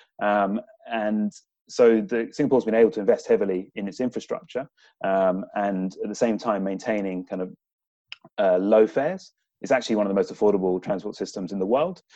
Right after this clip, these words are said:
and that obviously gives it high satisfaction levels within the population. Um, and I think that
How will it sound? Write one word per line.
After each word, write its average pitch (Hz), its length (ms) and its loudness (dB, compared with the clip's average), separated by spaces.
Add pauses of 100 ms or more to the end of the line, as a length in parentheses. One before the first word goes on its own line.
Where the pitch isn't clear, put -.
(140)
and 104 100 -4
that 107 120 0
obviously 104 240 -4
gives 98 180 -2
it - 60 -6
high 104 200 0
satisfaction 101 600 -6
levels 95 500 -2 (220)
within 101 200 -2
the 92 60 -6
population. 107 720 -4 (360)
Um, 95 600 -2 (180)
and 95 480 -4 (720)
I 104 60 -6
think 117 360 2
that 101 240 2